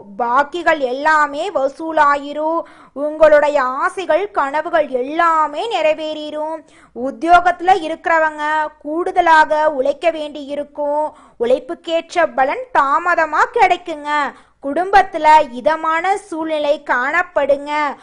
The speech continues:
உறவினர்கள் வருகை இருக்கும். கணவன்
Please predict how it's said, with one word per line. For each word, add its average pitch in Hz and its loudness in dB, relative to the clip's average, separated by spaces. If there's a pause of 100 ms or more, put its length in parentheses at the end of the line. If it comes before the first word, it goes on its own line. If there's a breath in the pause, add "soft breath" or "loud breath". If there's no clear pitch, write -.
(220 loud breath)
உறவினர்கள் 349 0
வருகை 277 0
இருக்கும். 285 -6 (340 soft breath)
கணவன் 370 2